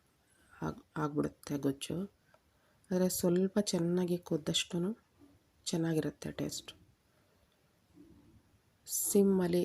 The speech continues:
ಒಂದು ಸ್ವಲ್ಪ ಸ್ಟಾರ್ಟಿಂಗಲ್ಲಿ ಒಂದು ಸ್ವಲ್ಪ ಮೀಡಿಯಮ್ ಫ್ಲೇಮಲ್ಲಿ ಇದ್ರೆ ಏನು ತೊಂದರೆ ಇಲ್ಲ. ನಂತರ ಒಂದು ಸ್ವಲ್ಪ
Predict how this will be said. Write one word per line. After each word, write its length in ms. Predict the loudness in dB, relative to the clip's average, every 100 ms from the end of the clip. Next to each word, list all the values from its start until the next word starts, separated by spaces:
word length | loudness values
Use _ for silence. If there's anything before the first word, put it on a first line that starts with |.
| 0
ಒಂದು 180 | -2 -4
ಸ್ವಲ್ಪ 400 | -6 -4 -4 -2
ಸ್ಟಾರ್ಟಿಂಗಲ್ಲಿ 760 | -2 0 2 2 2 0 0 0
ಒಂದು 180 | 0 -2
ಸ್ವಲ್ಪ 320 | -4 -4 -4 -6 -6 -10 -20 -20 -20 -20 -6 4
ಮೀಡಿಯಮ್ 460 | 6 8 4 4 0 -4
ಫ್ಲೇಮಲ್ಲಿ 640 | -6 -2 0 2 0 0 -2 -4 _ _ 0
ಇದ್ರೆ 420 | 4 4 2 -2 -2 -4 -16 _ _ _ -6
ಏನು 180 | -4 -2
ತೊಂದರೆ 340 | -4 -2 -2
ಇಲ್ಲ. 140 | -2 -4 -8 _ _ -20 -12 0
ನಂತರ 380 | 2 2 0 0
ಒಂದು 180 | 2 0
ಸ್ವಲ್ಪ 320 | 0 0 0